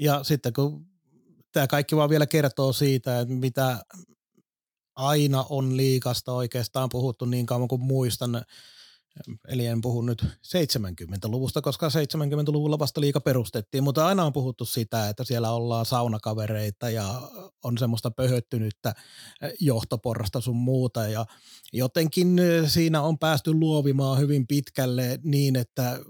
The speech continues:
se puhe tavallaan on jäänyt puheeksi ja se on kuulostanut ehkä sellaiselta, että kun ei ole muuta sanottavaa, niin haukutaan vaikka sitten noita nokkamiehiä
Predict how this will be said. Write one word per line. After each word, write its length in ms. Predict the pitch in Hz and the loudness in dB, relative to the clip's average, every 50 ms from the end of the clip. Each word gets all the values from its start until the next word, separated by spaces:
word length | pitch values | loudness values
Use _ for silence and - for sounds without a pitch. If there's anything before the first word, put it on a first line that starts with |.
| - _ _ _ - 175 - - _ - | -20 _ _ _ -20 -20 -20 -20 _ -8
se 160 | - - 151 135 - _ _ - | -4 -2 -2 -2 -4 _ _ 2
puhe 260 | 165 175 190 214 151 - | 4 4 4 4 2 0
tavallaan 500 | - 147 147 151 143 139 131 127 127 123 | -2 -2 0 2 2 2 0 0 -2 -2
on 180 | 117 131 127 127 | -2 -4 -2 -2
jäänyt 380 | 135 143 143 139 123 117 107 - - _ | 0 0 0 0 -2 -2 -4 -6 -6 _
puheeksi 680 | - 156 139 117 135 127 117 110 101 - - - 123 | 0 2 2 2 0 -2 -4 -6 -8 -8 -8 -6 -4
ja 160 | 120 120 117 | -4 -4 -4
se 100 | 117 135 | -2 -2
on 220 | 135 131 139 139 139 - _ - - - - - _ _ _ _ _ _ _ _ _ _ _ _ _ - | -2 -2 -2 -4 -8 -12 _ -20 -20 -20 -20 -20 _ _ _ _ _ _ _ _ _ _ _ _ _ 2
kuulostanut 680 | 180 185 190 180 156 139 123 - - 131 135 139 135 | 4 6 6 6 6 4 2 0 -2 -2 0 0 2
ehkä 220 | 139 131 - - 120 | 2 0 0 0 0
sellaiselta, 840 | - 139 131 127 120 113 123 120 117 113 117 - - 123 117 120 | 0 0 0 0 -2 -2 -2 -4 -4 -4 -6 -6 -6 -6 -4 -4
että 200 | 117 113 - - | -6 -6 -8 -10
kun 200 | 113 - 131 127 | -8 -4 -4 -2
ei 140 | 127 127 127 | 0 0 0
ole 80 | 127 127 | 0 0
muuta 300 | 131 131 139 135 - 113 | 0 0 0 0 0 -2
sanottavaa, 600 | 104 123 117 117 113 - _ - 113 110 113 113 | -2 -2 -2 -2 -4 -4 _ -8 -6 -6 -4 -4
niin 120 | 117 113 | -2 -2
haukutaan 480 | 123 127 127 117 123 110 117 110 110 107 | 0 0 -2 -2 -4 -4 -4 -4 -2 -2
vaikka 440 | 120 117 117 - - 120 123 127 156 170 160 151 160 | -2 -4 -4 -4 -6 -6 -6 -8 -12 -16 -18 -16 -12
sitten 360 | 156 - 135 117 - - 120 | -8 -6 -6 -6 -6 -6 -4
noita 200 | 110 113 113 131 | -4 -4 -4 -2
nokkamiehiä 760 | 127 123 120 - _ - 123 107 107 101 117 110 110 123 110 | -2 -2 -2 -4 _ -6 -4 -4 -4 -4 -4 -2 -2 -2 -4